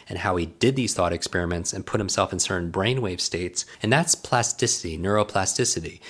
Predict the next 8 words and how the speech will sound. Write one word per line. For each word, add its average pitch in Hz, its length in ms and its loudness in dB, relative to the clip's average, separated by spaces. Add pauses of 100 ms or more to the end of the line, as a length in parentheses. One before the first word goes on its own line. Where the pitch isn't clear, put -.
(200)
Now, 110 100 6
the 107 100 2
key 156 680 -2 (160)
for - 240 0
plasticity 113 800 2
and 85 140 -2
genesis, 110 800 0
neurogenesis, 98 840 -2